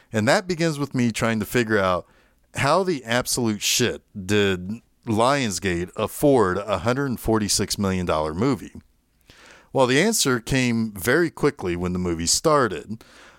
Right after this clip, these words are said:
While I was watching the half dozen or so production companies get shown on screen at the beginning of the movie, I realized that this very expensive movie was partly financed by two Chinese international entertainment companies, and it began to click.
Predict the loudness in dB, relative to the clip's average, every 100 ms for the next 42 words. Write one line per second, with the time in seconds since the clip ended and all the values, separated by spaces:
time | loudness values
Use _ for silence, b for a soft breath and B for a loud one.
0 | B -2 2 6 4 2 0 0 0 0
1 | -4 -6 -6 -4 -2 0 0 0 0 0
2 | 0 -2 -2 0 0 0 0 0 0 -6
3 | -4 -4 -4 -6 -4 -4 -2 0 0 0
4 | -2 -2 0 2 0 -2 -2 0 0 0
5 | 0 2 2 2 0 0 -4 B B B
6 | B B B _ 0 4 6 6 6 4
7 | 0 -2 0 -2 -2 -2 2 4 4 0
8 | 0 -2 0 0 0 0 2 2 0 -2
9 | 0 0 0 -4 -2 0 0 0 -2 -4
10 | -2 -2 -2 -2 0 0 0 0 0 0
11 | -2 -4 -2 -2 -2 -2 -4 -4 -4 -6
12 | -4 -2 -2 -2 -4 -4 -4 -6 -12 -10
13 | -10 b b b b -6 -4 -2 0 0
14 | 0 -2 -2 2 2 0 -10